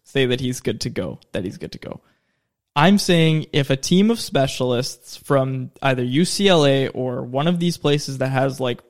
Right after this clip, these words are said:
one of the top concussion teams in the world, okay, after they've all examined him, and I say all because you need about six, six different specialists looking at the same brain.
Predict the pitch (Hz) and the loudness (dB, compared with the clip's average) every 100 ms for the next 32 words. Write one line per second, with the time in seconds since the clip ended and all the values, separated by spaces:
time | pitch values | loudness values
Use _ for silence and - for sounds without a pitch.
0 | - 143 175 170 - 143 147 - 151 139 | -6 0 2 2 -2 0 0 0 -4 -2
1 | 135 - 139 135 - _ - 170 170 156 | -2 -2 -6 -8 -12 _ 0 4 6 4
2 | 147 131 135 131 92 - - _ _ 135 | 2 2 2 2 0 -6 -14 _ _ -8
3 | 127 127 139 - - - 143 139 151 143 | -2 -2 -2 -8 -20 -2 -2 2 2 4
4 | 160 196 - 151 180 170 156 147 139 131 | 4 4 2 4 6 4 4 2 0 -4
5 | 113 - - _ 160 147 139 190 - 165 | -6 -10 -14 _ 2 4 4 2 2 4
6 | 170 151 139 139 135 156 160 151 - - | 6 4 2 -2 2 4 4 2 0 -2
7 | - 107 - - - - 185 190 - 180 | 0 0 -2 -12 -12 -4 0 0 0 0
8 | 170 160 160 143 143 139 - 151 160 151 | 0 -2 0 0 -2 -2 -2 -2 0 -2
9 | - - 139 139 127 110 78 | -4 -2 0 0 0 -2 -4